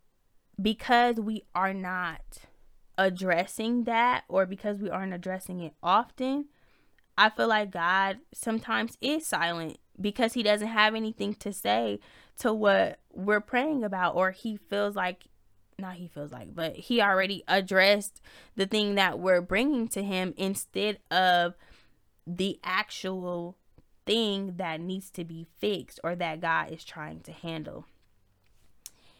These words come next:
And that was just really my whole point of getting on here today, is to just tell you that the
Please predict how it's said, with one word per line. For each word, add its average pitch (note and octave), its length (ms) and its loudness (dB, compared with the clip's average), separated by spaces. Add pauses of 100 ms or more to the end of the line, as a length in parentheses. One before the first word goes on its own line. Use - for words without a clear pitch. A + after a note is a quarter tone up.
(380)
And F#3 560 -4
that G3+ 340 6
was A#3 220 -2
just G#3+ 200 -6 (120)
really G3 640 -6 (760)
my F#3 280 -2
whole F#3+ 420 0
point F3 520 -10
of E3 280 -12
getting F3 400 -10
on E3+ 280 -10
here D3+ 580 -14 (1200)
today, G3 720 -2
is F#3 160 -6
to F#3+ 100 -10
just F#3+ 280 -12
tell A3 280 0
you G#3+ 260 -4
that F3 360 -6 (1900)
the F#3+ 300 0